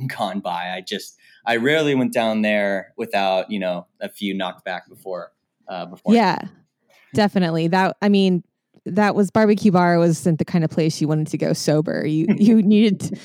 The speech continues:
Speaker 2: you went there with a mission to get blackout drunk, and I think everyone successfully did that. So,
Speaker 1: Yeah, yeah, I would say
Speaker 2: um,
Speaker 1: so.
Speaker 2: yeah, I spent most of my college years there, and I'm pretty sure I saw you there. So that's, that's what I, that, that's what I thought, so.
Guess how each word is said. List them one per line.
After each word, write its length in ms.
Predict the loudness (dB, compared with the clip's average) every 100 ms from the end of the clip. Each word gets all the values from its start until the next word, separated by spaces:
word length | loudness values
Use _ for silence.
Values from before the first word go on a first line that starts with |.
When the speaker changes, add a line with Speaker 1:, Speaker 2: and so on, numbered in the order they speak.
| -8
Speaker 2:
you 160 | 2 4
went 220 | 6 6
there 360 | 4 6 6 6
with 180 | 4 6
a 40 |
mission 360 | 6 6 6 4
to 60 |
get 140 | 4 0
blackout 420 | 0 0 0 -2
drunk, 340 | 0 0 -2 0
and 160 | 0
I 120 | 2
think 260 | 4 2 2
everyone 460 | 2 4 4 4 2
successfully 640 | -2 -4 -6 -4 0 2
did 200 | 2 0
that. 280 | 0 -2 0
So, 320 | 2 2 2
Speaker 1:
Yeah, 80 | -2 -14 -12
yeah, 160 | -8 -4
I 60 | 0
would 20 |
say 320 | 2 2 2
Speaker 2:
um, 80 | 0 -6
Speaker 1:
so. 280 | -10 -10 -14 _ _ _ _ _ _
Speaker 2:
yeah, 220 | 2 2
I 80 | 2
spent 480 | 0 0 0 2 0 0
most 320 | 2 2 2 0
of 60 |
my 120 | 0 0
college 420 | 0 0 0 -2
years 320 | -4 -4 -2
there, 220 | -2 0
and 100 | 0
I'm 140 | 2 2
pretty 240 | 4 4
sure 300 | 4 2 2
I 80 | 0
saw 220 | 0 0
you 200 | 2 2
there. 160 | 2 0
So 140 | -2 -2
that's, 300 | -2 -6 -6
that's 280 | -6 -6
what 200 | -4 -2
I, 320 | 0 -2 -4 -8 -6
that, 160 | -6 -4
that's 160 | -4 -2
what 80 |
I 80 | -4
thought, 320 | -4 -4 -6 -8
so. 240 | -12 -10